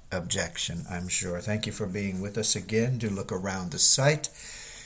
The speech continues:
and find some other things that I do believe will bless you. If you just look, thank you so much. This is the Hackberry House of Chosun. This audio is being released on the fifth of May, twenty twenty-three.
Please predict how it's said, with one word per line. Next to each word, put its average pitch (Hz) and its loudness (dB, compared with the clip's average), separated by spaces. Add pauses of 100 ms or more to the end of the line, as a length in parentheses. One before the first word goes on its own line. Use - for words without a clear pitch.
(300)
and 92 -8
find 113 8
some 113 12
other 113 2
things 110 2
that 107 0
I 104 0
do 143 2
believe 131 2
will 123 0
bless 113 8
you. 95 -2
If 95 -6
you 117 -6
just 143 2
look, 120 -2
thank 107 -4
you - 2
so 127 6
much. 95 -2 (380)
This 143 8
is 156 6
the 156 4
Hackberry 147 4
House 127 6
of 117 -6
Chosun. 113 2 (560)
This - 6
audio 120 4
is 113 -2
being 120 0
released 117 2
on 110 -2
the 107 -2
fifth 143 0
of 135 -2
May, 104 0 (280)
twenty 120 0
twenty-three. 104 -4